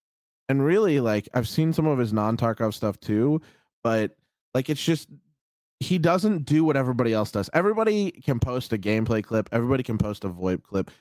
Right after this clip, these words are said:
'cause everybody has those experiences. But what differentiates that from, like, content creation is, like,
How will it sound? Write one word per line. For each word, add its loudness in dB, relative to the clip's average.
'cause 0
everybody 2
has 2
those 0
experiences. -4
But -4
what 2
differentiates 0
that 0
from, 0
like, -6
content 0
creation -2
is, 0
like, -2